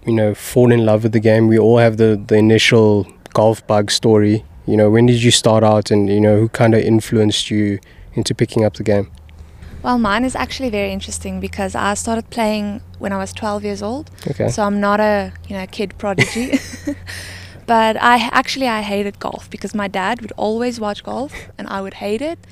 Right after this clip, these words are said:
Speaker 2: because it's boring. And then he just took me to the driving range one day and I started hitting and he said I was good at it.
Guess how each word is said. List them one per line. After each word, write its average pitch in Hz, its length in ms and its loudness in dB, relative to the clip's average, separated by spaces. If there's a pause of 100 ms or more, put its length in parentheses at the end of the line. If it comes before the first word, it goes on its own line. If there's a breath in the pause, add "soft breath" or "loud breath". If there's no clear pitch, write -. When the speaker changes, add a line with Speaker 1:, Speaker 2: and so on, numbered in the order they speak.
(160 soft breath)
Speaker 2:
because - 240 -14
it's - 140 -18
boring. 277 600 -4 (560 loud breath)
And 220 180 -4
then 226 180 0
he 220 100 -2
just 226 220 -6
took 233 140 -8
me 226 80 -6
to 208 100 -14
the 208 100 -6
driving 190 300 -4
range 202 260 -10
one 196 180 -10
day 190 260 -6
and 185 100 -10
I 180 260 -16
started 190 380 -6
hitting 226 460 -4 (580 soft breath)
and 185 220 -6
he 185 80 -8
said 202 260 -6
I 190 100 -6
was 190 180 -10
good 190 200 -10
at 233 140 -6
it. 320 140 -6